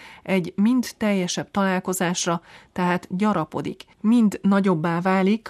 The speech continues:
a vele való találkozás, egészen az öröm teljességéig menően.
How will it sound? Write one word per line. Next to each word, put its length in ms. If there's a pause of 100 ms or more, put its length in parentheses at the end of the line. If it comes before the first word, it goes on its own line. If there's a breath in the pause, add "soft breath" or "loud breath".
a 220
vele 240
való 280
találkozás, 880 (340 loud breath)
egészen 540
az 260
öröm 320
teljességéig 880
menően. 500